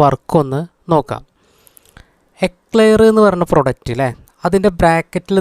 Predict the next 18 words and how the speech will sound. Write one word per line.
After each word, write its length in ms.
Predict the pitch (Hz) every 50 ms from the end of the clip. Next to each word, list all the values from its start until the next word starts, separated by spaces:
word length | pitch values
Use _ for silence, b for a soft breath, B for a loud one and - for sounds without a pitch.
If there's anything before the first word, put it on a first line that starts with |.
| 175 180
തന്നിട്ടുണ്ട് 460 | 156 139 139 127 - 139 127 117 123 131 156 - _ -
ഒരു 140 | 156 185 180 - -
പാക്കറ്റിൽ 520 | 156 143 139 131 - - 143 - - 151 160 147 123
ഹൺഡ്രഡ് 560 | 143 139 139 147 151 139 160 160 160 151 160 156 143
നമ്പറാണെന്നുള്ളത്. 720 | 127 120 117 120 117 110 107 110 110 110 113 117 127 135 - _ _
അപ്പോൾ 180 | - - 180 165 160 165
ഒരു 140 | 175 202 - -
പാക്കറ്റിൽ 520 | 190 180 170 165 - - - - - 175 196 240 277 - b b b b b b b b b - 175 170 175
നൂറ് 320 | 185 185 196 208 220 226 214 180 165 156
എണ്ണം 340 | 156 156 156 156 165 175 170 - - 147
എക്ലെയർ 460 | - _ _ 160 147 143 143 147 147 139 127
ഉണ്ട്. 200 | 120 113 131 151 185 175 _ -
അപ്പോൾ 140 | 147 - 185 170
ഇവിടെ 120 | 180 185 208
നമ്മൾ 160 | 196 196 202 190 -
ശ്രദ്ധിക്കേണ്ട 460 | 165 143 143 156 160 170 165 170 170 151 143
കാര്യം, 320 | 135 131 127 135 160 202 214 b b b b b b b b - 190
ഇതിൽ 140 | 180 233